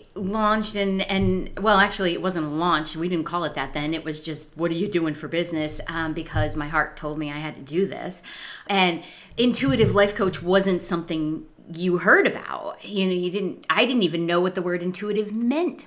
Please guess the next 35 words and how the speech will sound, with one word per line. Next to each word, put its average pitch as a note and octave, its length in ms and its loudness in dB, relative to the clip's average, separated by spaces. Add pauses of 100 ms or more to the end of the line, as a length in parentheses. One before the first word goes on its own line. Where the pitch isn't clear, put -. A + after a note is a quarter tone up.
when F3+ 160 -2
I D#3 120 -2
first D#3 320 -6
started C#3 360 -4
discovering D3+ 540 -4
my D3 220 -6
own D3+ 320 -2 (560)
abilities E3 800 0 (340)
and, D#3+ 460 0 (180)
and D#3+ 300 0
that D3+ 280 6 (420)
the F3 100 0
fact D#3 380 -4
that D#3 280 2
I D#3+ 140 -2
could D#3 420 -6 (240)
tap F#3 300 -4
into F#3+ 540 0
or D#3+ 100 -2
read E3 360 -2
or D#3+ 100 -4
feel F3 520 0 (240)
what F3+ 120 0
was F3 120 -2
going E3+ 300 2
on D#3+ 160 2
with D#3+ 100 -4
my D3 140 -2
coworkers, F3 880 0
I - 280 -2
thought F#3+ 240 0
everybody F#3+ 340 -2
was D3+ 120 -6
doing F3 300 -4
it. - 120 -18